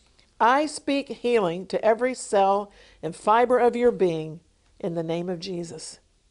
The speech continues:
He calls us to wholeness, to shalom, peace. God's word says there'll be a remnant in the last days who will be strong, not weak, and will do exploits. Let that be me,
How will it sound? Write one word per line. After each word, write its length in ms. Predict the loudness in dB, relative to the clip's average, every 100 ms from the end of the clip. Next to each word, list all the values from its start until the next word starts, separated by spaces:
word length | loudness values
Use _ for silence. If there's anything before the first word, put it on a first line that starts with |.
| _ _
He 160 | _ -12
calls 520 | -4 2 4 4 2
us 180 | -4 -4
to 100 | -6
wholeness, 600 | -4 -6 -8 -16 -20 -20 _ _ _ _ _ _ _ _ -6
to 160 | -4
shalom, 640 | -4 -4 -6 -6 -8 -10 -14
peace. 540 | -10 -10 -10 -16 -18 _ _ _ _ _ _
God's 280 | -4 -4 -4
word 220 | -6 -8
says 340 | -4 -2 -2 -4
there'll 140 | -6
be 140 | -4 -4
a 80 |
remnant 600 | -4 0 2 2 0 -6
in 100 | -6
the 80 | -6
last 360 | -4 -4 -8 -8
days 300 | -8 -8 -6
who 140 | -4
will 220 | 2 2
be 140 | 2 -2
strong, 640 | -6 -2 0 2 0 -6 -16 -4
not 260 | -2 -2
weak, 380 | -4 -8 -10 _ _ _ _ _ _ _
and 120 | -4
will 140 | -2 -2
do 180 | -4 -6
exploits. 720 | -8 -12 -12 -12 -12 -20 -20 _ _ _ _ _ _
Let 160 | -6 -2
that 200 | -2 -2
be 140 | -8
me, 460 | -8 -10 -10 -14